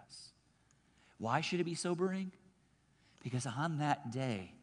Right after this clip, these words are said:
when we stand before God, those that we love, those that we know,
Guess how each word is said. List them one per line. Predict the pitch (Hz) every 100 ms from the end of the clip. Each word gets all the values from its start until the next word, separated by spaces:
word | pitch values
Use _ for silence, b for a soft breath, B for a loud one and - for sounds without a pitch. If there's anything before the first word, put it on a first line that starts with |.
| - _ b b b -
when | 120
we | 113
stand | - 139 139 147
before | 143 143 135
God, | 120 113 101 95 - - b b b b b b -
those | 120 170 180 -
that | 135
we | 135
love, | 117 104 98 - - - - _ b b b
those | 143 156 180
that | - -
we | 135
know, | 123 117 113 95